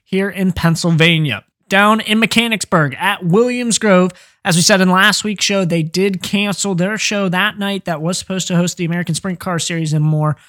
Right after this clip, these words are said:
Uh, with that, due to wind, high winds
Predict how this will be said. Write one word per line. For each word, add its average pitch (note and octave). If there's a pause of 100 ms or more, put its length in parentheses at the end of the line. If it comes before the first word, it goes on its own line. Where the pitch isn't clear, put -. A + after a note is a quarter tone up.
(360)
Uh, A#2+
with E3
that, E3
due G3
to G#3+
wind, G3+
high F3+
winds F#3